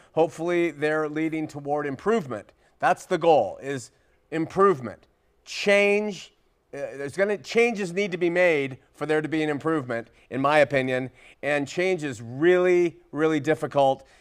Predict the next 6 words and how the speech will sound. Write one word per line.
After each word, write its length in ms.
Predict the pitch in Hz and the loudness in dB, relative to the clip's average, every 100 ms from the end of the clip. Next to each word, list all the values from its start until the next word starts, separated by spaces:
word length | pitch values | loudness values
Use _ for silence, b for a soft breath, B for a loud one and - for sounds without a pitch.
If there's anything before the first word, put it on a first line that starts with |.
| b | b
especially 460 | 139 - 214 202 180 | -6 0 0 2 0
in 80 | |
areas 260 | 165 160 143 | 2 2 0
of 80 | 131 | -4
religion. 500 | 131 135 123 113 90 _ b b b b | -2 -2 -2 -4 -6 _ b b b b
Uh, 220 | 143 143 | 6 6